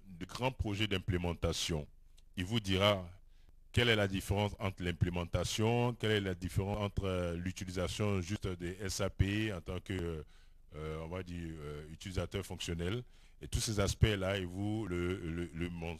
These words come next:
men-, mentionnera. Alors, quelques, quelques missions auxquelles, euh, notre expert a participé.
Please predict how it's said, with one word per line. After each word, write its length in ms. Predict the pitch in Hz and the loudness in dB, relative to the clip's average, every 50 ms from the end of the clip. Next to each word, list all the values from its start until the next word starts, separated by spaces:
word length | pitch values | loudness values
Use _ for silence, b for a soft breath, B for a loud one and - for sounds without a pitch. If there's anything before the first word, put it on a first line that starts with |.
| - 90 | -8 -8
men-, 420 | 85 82 85 82 82 82 82 82 | -6 -4 -4 -2 -2 -4 -4 -6
mentionnera. 680 | 82 82 85 85 - - 90 85 82 80 76 82 76 73 - - B B B B B B B B B | -6 -4 -4 -4 -2 -2 -2 -2 -2 -2 -2 -4 -6 -6 -8 -14 B B B B B B B B B
Alors, 280 | - 90 98 104 101 107 - - - - - | 2 4 6 6 4 4 0 -10 -18 -4 2
quelques, 680 | - 127 120 - - - 127 123 123 123 123 127 120 - - - - | 4 4 4 2 2 4 6 6 8 8 6 6 4 -2 -8 -14 -4
quelques 260 | - 117 113 - 123 | -2 -2 2 2 2
missions 380 | 123 120 123 - - - 139 123 | 4 4 4 2 4 2 2 2
auxquelles, 400 | 107 - - 123 120 117 113 107 | 0 0 0 0 0 2 2 2
euh, 640 | 101 98 98 92 92 90 87 82 80 80 85 85 87 | 2 2 2 0 0 0 -2 -2 -4 -4 -6 -8 -4
notre 320 | 92 101 107 - - 104 | 0 0 2 2 2 4
expert 320 | 95 - - - 107 95 | 4 6 6 6 4 6
a 80 | 92 85 | 2 2
participé. 880 | - - 87 85 - - - 87 - - - 82 - - 110 131 160 | 4 4 4 4 2 0 -4 -6 -4 -6 -6 4 6 6 6 6 4